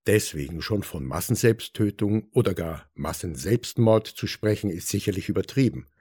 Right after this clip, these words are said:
Richtig ist, dass Termine beim Psychologen zu einem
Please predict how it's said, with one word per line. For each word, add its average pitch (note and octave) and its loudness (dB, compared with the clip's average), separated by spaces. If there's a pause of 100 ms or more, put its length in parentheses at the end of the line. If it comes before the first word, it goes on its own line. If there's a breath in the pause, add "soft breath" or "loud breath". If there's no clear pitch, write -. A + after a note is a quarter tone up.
(440 soft breath)
Richtig G#2+ 2
ist, - -2
dass A#2 0
Termine B2 4
beim A#2+ 4
Psychologen A#2 6
zu - 0
einem G2+ 6